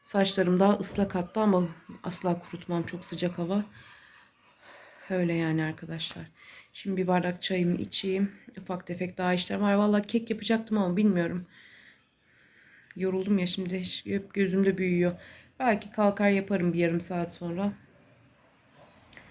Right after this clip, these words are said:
Bakalım. Öyle arkadaşlar evdeyken gerçekten iş bitmiyor. Evet şöyle dolmamız mis gibi arkadaşlar olmuş.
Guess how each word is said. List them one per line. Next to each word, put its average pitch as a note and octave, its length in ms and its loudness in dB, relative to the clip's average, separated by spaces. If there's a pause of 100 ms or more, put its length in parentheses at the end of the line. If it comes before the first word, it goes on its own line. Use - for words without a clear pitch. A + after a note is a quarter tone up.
(380)
Bakalım. F3+ 360 -6 (1000)
Öyle F#3+ 200 2
arkadaşlar F3 540 0
evdeyken G3 680 2
gerçekten G3 580 0
iş - 280 -6
bitmiyor. F3+ 500 0 (2750)
Evet F#3 560 6
şöyle F3+ 400 2
dolmamız F3+ 920 2 (180)
mis F#3 220 0
gibi - 180 -4
arkadaşlar F3 580 0
olmuş. F#3 560 4